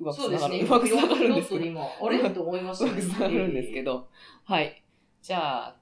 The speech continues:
Speaker 1: こと、えっと、今日のお便り、もう早速いきますか。
Speaker 2: うん。
Speaker 1: 早速いきますか。えー、花筆箱さんです。
Speaker 2: 花筆箱さん。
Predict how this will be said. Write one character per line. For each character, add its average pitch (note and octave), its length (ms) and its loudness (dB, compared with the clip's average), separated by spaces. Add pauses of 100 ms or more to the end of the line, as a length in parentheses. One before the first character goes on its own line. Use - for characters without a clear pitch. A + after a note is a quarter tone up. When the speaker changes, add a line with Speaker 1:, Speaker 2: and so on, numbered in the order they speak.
Speaker 1:
こ A#3+ 100 -16
と、 B3+ 180 -4
え F3+ 120 -2
っ - 60 -6
と、 - 140 -8
今 D#4 140 0
日 D#3+ 60 -2
の - 260 -10
お - 80 -12
便 D#3 200 0
り、 A#2 220 -6
も C#3+ 80 -12
う B2 40 -12
早 C3+ 140 -12
速 - 160 -14
い G3+ 40 -12
き C4 100 -12
ま D4 80 -8
す - 100 -16
か。 - 300 -6
Speaker 2:
う E3 40 -16
ん。 D3+ 200 -20
Speaker 1:
早 D3 80 -14
速 D#3 120 -12
い - 40 -8
き G#3+ 40 -10
ま B3+ 60 -10
す - 80 -20
か。 - 240 -10 (400)
え C#3 140 -10
ー、 C#3+ 60 -10
花 F3+ 180 -6
筆 B3 200 -6
箱 D#3+ 200 -4
さ C3 140 -6
ん A2+ 80 -10
で A#2 80 -8
す。 - 160 -20 (240)
Speaker 2:
花 - 160 -20
筆 G#3 200 -14
箱 D3+ 220 -16
さ - 160 -18
ん。 - 60 -20